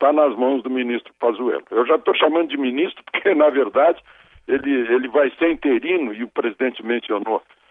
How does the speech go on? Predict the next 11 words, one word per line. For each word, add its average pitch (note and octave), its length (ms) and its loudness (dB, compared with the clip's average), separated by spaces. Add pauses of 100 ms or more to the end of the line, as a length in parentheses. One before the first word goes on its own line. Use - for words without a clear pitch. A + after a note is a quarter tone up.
(100)
me-, A#2+ 160 0 (420)
deu, D#3+ 240 2
deu C#3 220 4
só C#3+ 140 0
a B2+ 120 2
pista, - 560 -6 (400)
mas C#3+ 240 -2
a, D3+ 220 4
até G3 440 4 (140)
tudo F3+ 300 -2
isso G3 260 -2